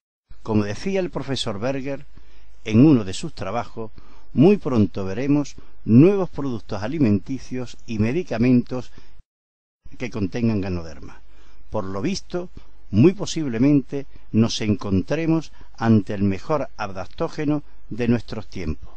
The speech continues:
No quería acabar esta exposición sin comentaros algo que me sucede con frecuencia en mis charlas, y es que la gente se me acerca y me dice: "Desde que tomo el ganoderma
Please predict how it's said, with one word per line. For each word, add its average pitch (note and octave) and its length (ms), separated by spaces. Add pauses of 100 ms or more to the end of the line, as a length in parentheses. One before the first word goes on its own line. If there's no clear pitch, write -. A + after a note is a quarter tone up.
(760)
No D#3 220
quería G3 300
acabar G#2+ 420 (800)
esta E3 260
exposición F2+ 720 (640)
sin B2+ 260
comentaros A#2 600
algo D3+ 320
que C3 100
me A2+ 100
sucede C3 500
con A#2 180
frecuencia A#2 520
en G2 100
mis G#2 100
charlas, - 580 (420)
y D#3+ 120
es G3+ 120
que E3+ 140
la A2+ 100
gente F3 320
se F3+ 140
me C3 100
acerca A#2 360
y - 20
me G2+ 120
dice: G2+ 380 (480)
"Desde G#2 560
que G#2 140
tomo F3 280
el A#2 100
ganoderma A2+ 680